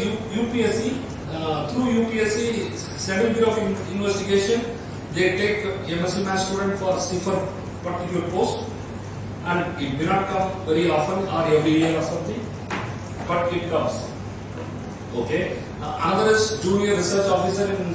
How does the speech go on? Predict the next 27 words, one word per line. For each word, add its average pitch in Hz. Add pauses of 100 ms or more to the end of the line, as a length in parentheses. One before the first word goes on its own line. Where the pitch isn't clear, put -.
(120)
various 170
central 170
government. 175
These 170
are 196
all 160
through 165
U 175
P 156
S -
C. - (840)
Okay, 143
and 175
then 196
education 185
officer. 185
This 180
is 180
meant 170
for 185 (180)
M 170
S 180
C, 165 (240)
uh, 151
in 160 (320)
any 156
science. -